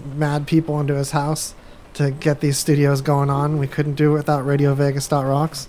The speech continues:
to have the, the sweet thing. Hey, I totally appreciate the chat. The chat's already talking about Modelo Madness, but we cannot talk about anything by name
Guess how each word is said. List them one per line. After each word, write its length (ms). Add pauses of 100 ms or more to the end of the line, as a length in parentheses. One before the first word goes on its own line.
(540)
to 100
have 160
the, 300 (600)
the 80
sweet 360
thing. 340 (580)
Hey, 220
I 60
totally 480
appreciate 760 (400)
the 80
chat. 480
The 80
chat's 400
already 320
talking 420
about 340
Modelo 480
Madness, 680 (340)
but 120
we 120
cannot 580 (240)
talk 300
about 320
anything 400
by 200
name 420